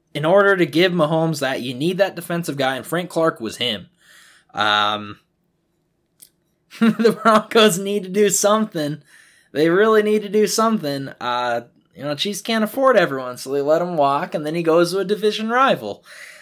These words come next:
A big win for the Bron-, for the Broncos. They don't gotta deal with him. Russell Wilson doesn't have to deal with him now. That inherently makes him better. And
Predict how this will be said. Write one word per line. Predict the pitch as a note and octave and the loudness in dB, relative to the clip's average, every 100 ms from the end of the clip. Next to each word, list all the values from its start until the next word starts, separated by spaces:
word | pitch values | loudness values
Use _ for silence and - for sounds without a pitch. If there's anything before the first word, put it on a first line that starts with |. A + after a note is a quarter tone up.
| - _ | -20 _
A | - D#3+ D#3+ C#3 - | 4 6 6 4 -2
big | D#3 G#3 | 2 2
win | F#3 F#3 A3 A3 | 0 0 2 2
for | G#3 G#3+ | 2 -2
the | G3 | -2
Bron-, | D#3+ F3+ A3+ A3 | 0 2 2 0
for | - G3 | -8 -6
the | F#3 | -4
Broncos. | F3+ G#3+ C#4 F#3+ G3 E3 | 0 0 0 2 0 2
They | D#3 | 2
don't | F#3+ G3+ | 2 4
gotta | G#3+ G#3 | 4 4
deal | E3 G#3 A#3 | 2 0 2
with | A3 | 2
him. | A3 C4+ C#4 C4+ _ _ _ _ _ _ _ _ _ | 2 2 2 -2 _ _ _ _ _ _ _ _ _
Russell | - D#3+ F3+ G3 | 0 0 0 0
Wilson | G#3+ B3 A#3 | 2 2 0
doesn't | G3+ F3 F3 | 0 0 0
have | E3+ E3+ | -2 -4
to | |
deal | B2 C#3 C#3 | -6 -2 -2
with | C#3 | -2
him | C#3 B2+ | -6 -6
now. | C3 F3+ | -4 0
That | E3+ D#3 | 0 -2
inherently | C3+ - G#3 F#3 D3+ | -4 -6 -6 -4 -6
makes | D3 E3+ E3 | -4 -4 -4
him | E3 | -8
better. | C#3+ E3+ F#3+ C3+ E3 _ _ _ _ _ | -2 0 0 -2 -8 _ _ _ _ _
And | - D3+ E3+ F3 F3 E3+ D#3 - | -4 0 2 2 2 2 0 -4